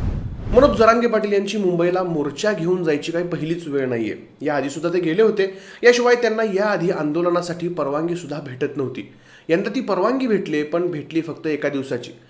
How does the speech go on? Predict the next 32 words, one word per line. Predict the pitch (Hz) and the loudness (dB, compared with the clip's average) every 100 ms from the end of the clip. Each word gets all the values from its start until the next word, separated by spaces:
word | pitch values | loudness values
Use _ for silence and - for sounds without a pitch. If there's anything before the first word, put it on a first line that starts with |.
| - - | -20 0
पहिल्या | 226 240 240 | 4 8 8
वेळी | 240 | 6
जेव्हा | 208 208 208 | 2 0 0
ते | 220 | 0
मुंबईमध्ये | 196 180 185 190 196 | 0 0 0 2 2
येणार | 160 175 | 4 2
होते, | 190 170 156 151 | 0 0 -2 -2
तेव्हा | 147 151 | -2 0
त्यांना | 151 143 143 | 0 -2 -2
नवी | 151 139 185 | -4 -4 0
मुंबईच्या | 208 180 156 151 - 180 - - 147 | 2 2 0 2 2 0 -4 -14 2
वाशी | 165 165 - 202 | 4 4 2 2
या | 160 | 2
ठिकाणी | 214 175 165 | 2 0 0
जाऊन | 165 165 170 | 0 0 0
तत्कालीन | 156 156 156 | -4 -4 -4
मुख्यमंत्री | 156 - 156 147 156 | -4 -4 -6 -4 -2
एकनाथ | 143 156 214 | -2 0 -2
शिंदे | - 175 151 | 0 0 2
यांनी | 147 147 165 - - | 2 0 -2 -4 -4
जरांगे | 147 170 226 220 | 2 4 4 2
पाटील | 180 156 156 | 0 0 0
यांना | 151 143 151 | -2 0 -2
"तुमच्या | 151 135 123 170 | -4 -8 -6 -4
मागण्या | 165 139 123 139 | -4 -4 -4 -6
मान्य | 139 127 135 254 | -6 -4 -2 2
करू," | 240 180 151 | 2 2 -2
असं | 147 - | -2 -6
आश्वासन | - 139 135 127 | -4 -4 -4 -4
दिलं | 117 | -4
होतं. | 107 - - - _ | -6 -8 -12 -18 _
<clears throat> | - | -4